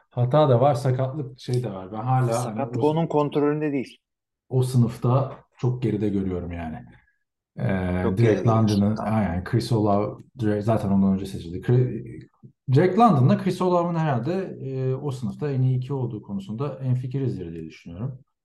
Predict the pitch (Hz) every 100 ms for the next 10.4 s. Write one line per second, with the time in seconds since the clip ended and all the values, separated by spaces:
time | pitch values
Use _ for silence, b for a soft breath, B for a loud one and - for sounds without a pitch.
0 | _ - 104 160 190 - 160 185 202 202
1 | 220 127 110 104 - - - - 92 101
2 | 98 117 101 - 147 151 165 165 175 175
3 | - 170 165 170 170 170 175 147 98 92
4 | 87 131 - 131 120 117 117 117 - -
5 | _ _ - 120 127 120 95 107 120 -
6 | 107 101 - - _ 127 113 113 117 117
7 | 127 151 143 - - _ _ _ _ _
8 | 147 127 113 120 - 175 160 139 127 123
9 | 151 135 143 147 - - 127 123 147 135
10 | 147 147 139